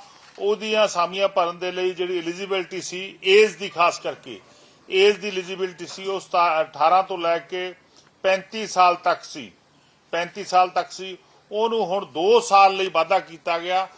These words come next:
ਹੁਣ ਜਿਹੜੀਆਂ ਗਰੁੱਪ ਚਾਰ ਦੀਆਂ ਅਸਾਮੀਆਂ ਨੇ, ਗਰੁੱਪ ਡੀ ਦੀਆਂ ਅਸਾਮੀਆਂ ਨੇਗੀਆਂ, ਉਹਨਾਂ ਦੇ ਵਿੱਚ ਜਿਹੜੀ ਏਜ ਆ,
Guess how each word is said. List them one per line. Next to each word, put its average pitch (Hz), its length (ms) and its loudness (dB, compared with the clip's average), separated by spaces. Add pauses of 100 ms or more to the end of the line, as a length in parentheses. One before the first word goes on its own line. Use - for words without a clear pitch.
(300)
ਹੁਣ 214 160 0
ਜਿਹੜੀਆਂ 190 420 0
ਗਰੁੱਪ 180 720 -4 (960)
ਚਾਰ 196 340 8
ਦੀਆਂ 214 220 0
ਅਸਾਮੀਆਂ 165 520 -4
ਨੇ, 160 140 -12
ਗਰੁੱਪ 160 340 -8
ਡੀ 165 240 -8
ਦੀਆਂ 208 240 0
ਅਸਾਮੀਆਂ 156 520 -4
ਨੇਗੀਆਂ, 143 460 -10 (360)
ਉਹਨਾਂ 208 340 2
ਦੇ 190 100 -4
ਵਿੱਚ 170 320 -10
ਜਿਹੜੀ 165 360 -10
ਏਜ 196 380 6
ਆ, 131 280 4